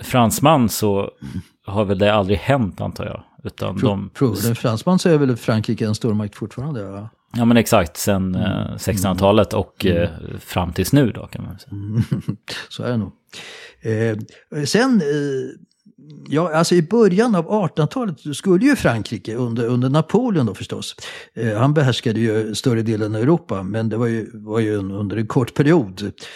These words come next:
Speaker 2: Eh, och efter att Napoleon mött sitt Waterloo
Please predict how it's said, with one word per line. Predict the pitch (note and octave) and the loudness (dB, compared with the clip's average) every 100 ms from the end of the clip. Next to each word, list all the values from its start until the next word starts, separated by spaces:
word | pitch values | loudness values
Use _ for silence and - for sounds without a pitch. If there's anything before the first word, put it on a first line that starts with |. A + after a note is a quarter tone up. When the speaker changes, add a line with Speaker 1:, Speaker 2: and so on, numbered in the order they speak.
| - - - - _ | -18 -20 -18 -20 _
Speaker 2:
Eh, | G#2+ | -8
och | G#2 A2+ A2 | -4 -2 0
efter | A#2+ - B2 | 2 0 0
att | A#2 G#2 A#2+ | 0 -2 -4
Napoleon | A#2 A2+ B2+ A#2 A2+ | -4 -2 0 0 0
mött | A2+ A2 | 0 -2
sitt | - A2+ - | -2 -4 -4
Waterloo | G#2+ G#2+ C3 C3 C#3+ B2 B2+ A#2 F#2 | -6 0 2 2 2 4 4 2 -2